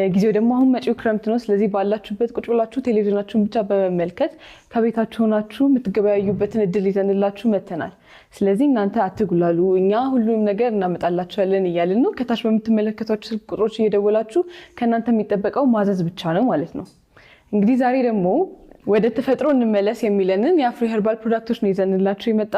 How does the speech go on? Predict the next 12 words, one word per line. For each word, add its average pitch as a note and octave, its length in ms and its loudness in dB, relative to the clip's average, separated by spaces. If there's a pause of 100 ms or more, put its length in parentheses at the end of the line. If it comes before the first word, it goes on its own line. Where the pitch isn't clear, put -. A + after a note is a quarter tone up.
ነው። F#4 120 0 (320)
እዚህ G#3 200 2
ስቱዲያችን G#3+ 480 -2
ደግሞ A3 200 2 (140)
የአፍሪ G#3 360 0
ኸርባል G3+ 480 0
የማርኬቲንግ G3+ 640 0
አድቫይዘር G#3 460 0
አለ። A#3+ 160 0 (100)
እሱን C4 260 -2
ወደዚህ F#3 360 0
ጋብዛለሁኝ። F3+ 600 -4